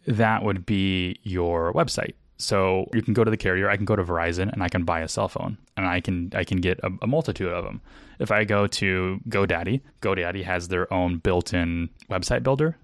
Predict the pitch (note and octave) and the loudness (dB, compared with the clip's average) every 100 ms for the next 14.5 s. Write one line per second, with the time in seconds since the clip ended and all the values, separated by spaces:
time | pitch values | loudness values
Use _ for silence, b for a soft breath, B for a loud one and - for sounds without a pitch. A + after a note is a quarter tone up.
0 | - G#2+ F#2+ G2 F2+ F#2+ F#2+ D#3 - - | -2 0 2 2 0 -2 -2 -4 -6 -4
1 | G2+ G#2 G2 G2+ - G#2 F#2+ F#2+ - G2 | -2 -2 -2 -2 0 2 2 2 -2 -4
2 | G2 F#2 F2 F#2 F#2 - G2+ - - F#2 | 0 0 0 -2 -2 -2 -2 -2 -4 -2
3 | F#2 - G2+ - G#2+ - B2 C#3 C#3 - | -2 -2 -6 -4 -4 0 2 2 -2 -12
4 | - - G2 F2+ F2 F2+ G#2 G2+ F#2 - | -16 0 2 4 2 0 -4 -2 -2 0
5 | F#2+ - G#2+ A2+ A#2+ A#2+ G#2+ F2+ G2 - | -2 -2 -2 0 2 0 0 0 0 0
6 | A#2+ - B2+ - B2+ C3+ - A2+ G#2 G2+ | -2 0 -2 2 2 0 0 2 4 4
7 | F#2+ G2 - G2 F#2+ G#2+ G2 F#2+ - F2+ | 2 0 0 0 2 2 2 2 2 0
8 | F2+ E2 F2 F2+ F2+ G2 F2+ F2+ F2 F#2 | 0 0 -2 0 -2 0 -2 0 0 0
9 | F2+ - F#2 F2+ F#2+ F2+ F#2 F2+ F#2 - | -2 -2 -6 -4 -4 -4 -4 -6 -8 -8
10 | F#2 F2+ F2+ G2+ F2 A2 G#2+ D#3 - - | -6 -6 -4 -6 -4 -2 0 0 0 -6
11 | - - - F#2 F#2 F#2 F2+ G#2 F#2 F#2+ | -8 -10 -4 0 2 0 -2 -6 -2 -2
12 | G2 G#2 D#3 G#2+ F#2 F#2+ - - - - | 0 0 0 -2 -2 -4 -4 -8 -8 -10
13 | - G2+ F2+ F#2 F#2+ G#2+ - - G#2 A2 | -6 -4 -2 -2 -4 -4 -6 -6 -6 -8
14 | - - - A2 | -10 -12 0 2